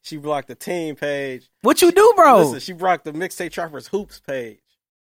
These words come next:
Speaker 2: Damn, you must have hit a nerve. What you do?
Speaker 1: I didn't do nothing to her. I didn't do nothing to her. The only thing I did was I just reposted the C N A thing.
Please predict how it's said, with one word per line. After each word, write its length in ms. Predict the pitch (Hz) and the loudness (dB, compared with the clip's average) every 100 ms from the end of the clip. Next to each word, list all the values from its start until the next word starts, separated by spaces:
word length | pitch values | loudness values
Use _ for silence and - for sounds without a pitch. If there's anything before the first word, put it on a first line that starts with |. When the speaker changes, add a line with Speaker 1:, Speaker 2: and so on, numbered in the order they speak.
| _ _ _ _ _ _ _ - | _ _ _ _ _ _ _ -14
Speaker 2:
Damn, 200 | 165 170 | -8 -6
you 100 | 214 | -4
must 200 | 170 151 | -4 -4
have 60 | |
hit 100 | 156 | -6
a 60 | 131 | -6
nerve. 580 | 135 156 147 113 98 _ _ - | -4 -2 -4 -6 -12 _ _ -8
What 180 | 185 240 | -6 -4
you 80 | |
do? 400 | 214 302 262 117 _ _ _ - | -4 -2 -2 -6 _ _ _ -16
Speaker 1:
I 80 | |
didn't 140 | 156 156 | -14 -12
do 100 | 151 | -14
nothing 300 | 143 147 135 _ | -12 -14 -16 _
to 140 | 139 | -18
her. 240 | 117 101 101 _ - | -16 -18 _ _ -14
I 680 | - - - _ _ _ 120 | -10 -10 -12 _ _ _ -18
didn't 100 | 127 | -16
do 80 | 131 | -12
nothing 320 | 143 143 127 | -10 -10 -12
to 160 | - 120 | -12 -10
her. 220 | 110 107 _ _ 135 | -10 -14 _ _ -14
The 160 | 147 | -6
only 300 | 220 285 320 | 2 2 2
thing 200 | 302 302 | 0 2
I 100 | 277 | 2
did 540 | 254 285 277 214 156 - _ _ _ _ _ | 2 -2 0 0 0 -4 _ _ _ _ _
was 180 | 180 180 - - | -8 -8 -10 -4
I 160 | 202 220 | -2 0
just 160 | 196 | -2
reposted 560 | 190 214 - 208 202 165 | -8 -10 -4 -4 -4 -16
the 80 | 160 | -14
C 220 | 175 165 | -12 -10
N 100 | 143 | -8
A 120 | 131 | -10
thing. 320 | - 107 95 | -12 -16 -14